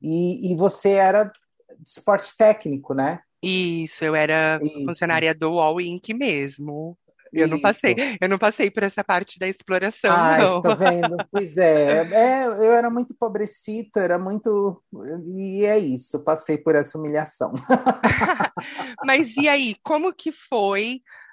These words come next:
Speaker 2: ah, lá, assim que você saiu de lá,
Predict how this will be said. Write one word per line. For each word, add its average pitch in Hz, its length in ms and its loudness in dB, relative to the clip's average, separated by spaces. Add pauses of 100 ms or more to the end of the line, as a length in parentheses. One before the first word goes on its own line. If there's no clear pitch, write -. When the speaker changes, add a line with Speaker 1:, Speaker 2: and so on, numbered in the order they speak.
(160)
Speaker 2:
ah, 190 520 2
lá, 185 520 0
assim 233 320 -4
que 233 120 -14
você 214 300 -2
saiu 196 540 -4
de 170 200 -8
lá, 160 460 0